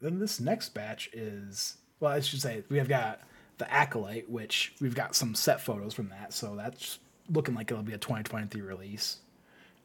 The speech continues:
Uh, then these next few are kinda some of those that are, like, could be later in the year or could push to twenty twenty-four, depending on schedules.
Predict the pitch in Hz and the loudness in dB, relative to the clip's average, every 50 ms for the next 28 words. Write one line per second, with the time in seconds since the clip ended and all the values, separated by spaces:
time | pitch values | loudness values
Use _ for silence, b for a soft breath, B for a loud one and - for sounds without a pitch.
0 | _ - 104 104 101 98 98 98 98 98 104 123 135 139 135 143 139 139 - 123 | _ -6 -4 -4 0 0 2 2 2 0 2 2 4 4 4 4 2 2 2 2
1 | 160 220 226 - - - 175 175 196 214 220 220 214 220 - - _ _ _ _ | 2 2 0 -2 -4 -2 2 4 4 4 4 2 0 -2 -4 -8 _ _ _ _
2 | _ - 120 120 - 151 151 147 143 143 143 131 139 - 156 147 147 147 147 147 | _ -8 -4 -2 0 2 4 4 4 4 4 2 2 0 2 2 4 4 4 4
3 | 135 131 131 120 117 120 113 113 107 110 104 - _ - 139 139 147 151 156 175 | 4 2 2 2 2 2 0 0 -2 -4 -8 -8 _ 4 6 6 6 6 6 6
4 | 165 151 147 135 139 147 160 160 180 185 190 190 190 190 190 185 196 208 220 240 | 6 8 8 10 10 10 10 10 10 8 8 8 8 6 8 8 10 10 10 10
5 | 226 185 135 131 139 151 147 - - 143 139 139 139 135 131 135 - - - 120 | 8 8 8 6 4 2 2 2 2 2 2 2 2 0 0 0 0 0 0 0
6 | 120 120 - 139 131 123 123 - 123 107 104 - - 127 104 98 104 117 135 - | 0 0 0 0 0 0 0 0 0 0 0 2 2 2 2 2 0 -4 -4 -4
7 | 120 113 107 107 - - 98 101 101 104 104 107 - _ _ - - - 117 98 | -4 -4 -4 -6 -6 -10 -10 -8 -8 -8 -8 -8 -10 _ _ -10 -6 -4 -4 -4
8 | 95 95 92 92 123 139 - | -4 -8 -8 -8 -8 -8 -8